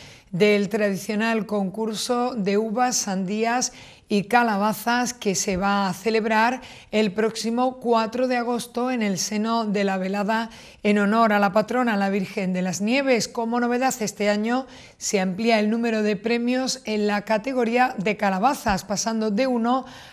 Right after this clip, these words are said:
a tres como hay en el resto de categorías.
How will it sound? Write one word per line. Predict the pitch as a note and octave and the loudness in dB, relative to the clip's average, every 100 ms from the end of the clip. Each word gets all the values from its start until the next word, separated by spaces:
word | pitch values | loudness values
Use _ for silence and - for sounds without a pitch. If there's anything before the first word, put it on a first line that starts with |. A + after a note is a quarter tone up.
| - | 2
a | A#3+ B3 | 2 4
tres | A3 G#3+ A#3+ - | 2 4 2 0
como | - F#3 F#3+ F#3 F#3+ | -6 -2 0 0 -2
hay | - G#3 F3+ | 0 2 2
en | E3+ | 0
el | E3 | -2
resto | G3+ G#3 G3+ | -2 -2 -2
de | F#3 | -2
categorías. | G3 F#3 F#3 A3+ C4 F#3 - | -2 -2 -2 0 0 0 -6